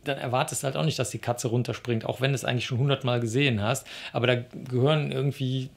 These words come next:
in unserer Logik vielleicht jetzt gerade keine Katzen hin oder weiß der Teufel. Es ist irgendwas, was so auf der Grenze zwischen, wieso, äh, wieso soll jetzt eigentlich keine Katze auf dem Speicher sein? Wieso soll jetzt eigentlich nicht jemand anders mit der Axt da lang gelaufen sein und so?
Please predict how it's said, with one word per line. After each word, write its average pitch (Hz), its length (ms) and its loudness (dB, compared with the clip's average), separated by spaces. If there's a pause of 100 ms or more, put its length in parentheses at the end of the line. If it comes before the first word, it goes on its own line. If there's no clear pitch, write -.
in 135 100 -4
unserer 139 240 2
Logik 143 300 2
vielleicht 127 220 0
jetzt - 120 -14
gerade 120 220 0
keine 120 180 -2
Katzen - 340 -8
hin 104 200 -6
oder 113 180 -2
weiß 120 180 2
der 147 140 -2
Teufel. 117 400 0 (280)
Es 123 120 -2
ist - 140 2
irgendwas, 160 400 2
was 139 160 -2
so - 100 0
auf - 80 -4
der 123 140 -2
Grenze 151 400 0
zwischen, 156 480 0 (880)
wieso, 113 540 2
äh, 139 180 2
wieso 120 320 0
soll 131 200 4
jetzt 123 160 0
eigentlich 120 200 -2
keine 208 240 2
Katze - 320 -4
auf - 80 -2
dem 113 140 -6
Speicher 113 420 0
sein? 107 280 -4
Wieso 113 260 2
soll 139 200 4
jetzt 131 140 0
eigentlich 120 240 -2
nicht 165 180 2
jemand 127 220 2
anders 113 320 0
mit 117 120 -4
der 117 120 0
Axt 120 220 -4
da 117 40 0
lang 110 220 2
gelaufen 107 400 -2
sein 107 240 -2
und 120 80 -4
so? 151 160 0